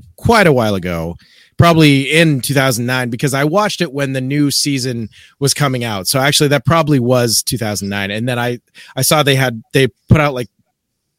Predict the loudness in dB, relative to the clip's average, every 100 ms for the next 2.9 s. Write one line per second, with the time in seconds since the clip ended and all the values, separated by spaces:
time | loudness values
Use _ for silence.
0 | _ _ _ -14 -4 0 0 -2 -4 -2
1 | 0 0 0 -2 -2 -2 -2 0 0 0
2 | 0 -2 -2 -4 -4 -4 -4 -4 -6